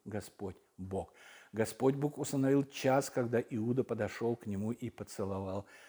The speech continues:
"Э, целованием предаёшь ли меня?" спрашивает Господь Иисус Христос. Да, всё это так. А, и я, мы смиряемся пред величием Господа, а, и, и порой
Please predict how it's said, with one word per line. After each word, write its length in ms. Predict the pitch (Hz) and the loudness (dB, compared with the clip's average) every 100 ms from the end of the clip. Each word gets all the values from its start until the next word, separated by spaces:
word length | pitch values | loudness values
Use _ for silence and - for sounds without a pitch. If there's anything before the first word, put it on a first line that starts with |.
| - - | -16 -6
"Э, 140 | 107 | -4
целованием 640 | - 113 107 131 170 165 | 2 2 4 4 2 0
предаёшь 520 | 160 131 135 131 123 | -4 -2 0 0 -2
ли 100 | 120 | -4
меня?" 300 | 120 120 120 | -2 -2 -2
спрашивает 520 | 113 - 107 - 101 113 | -4 -8 -8 -8 -10 -10
Господь 420 | 101 - 107 98 | -14 -12 -14 -12
Иисус 340 | 101 95 104 | -14 -14 -16
Христос. 540 | - 117 107 - 110 104 _ - - - | -18 -20 -20 -20 -20 -20 _ -20 -20 -18
Да, 440 | 85 92 113 80 - - - | -14 2 4 4 0 -14 -14
всё 460 | - - 151 156 - | -4 4 6 4 -2
это 260 | 131 - 123 | -10 -8 -10
так. 280 | - 98 - - - - - | -8 -12 -12 -20 -20 -20 -8
А, 180 | 123 113 113 | 2 2 2
и 360 | 135 120 113 104 - - | 2 4 4 2 -4 -12
я, 500 | 117 101 113 143 131 - | -4 2 4 6 4 -2
мы 320 | 107 110 151 151 | -4 2 4 2
смиряемся 680 | - 123 127 160 147 - | 4 4 6 4 2 -2
пред 240 | 120 120 120 | -2 -2 0
величием 560 | 113 123 - 104 92 95 | 0 0 -2 -4 -4 0
Господа, 540 | 135 151 - 107 98 - - - _ | 2 2 0 -6 -6 -8 -20 -20 _
а, 200 | 120 107 117 - | -2 0 0 -2
и, 480 | 135 120 117 110 110 - - - - - _ | 2 6 8 6 2 -2 -12 -14 -18 -20 _
и 100 | 127 | -6
порой 460 | - 120 139 113 | 2 8 8 8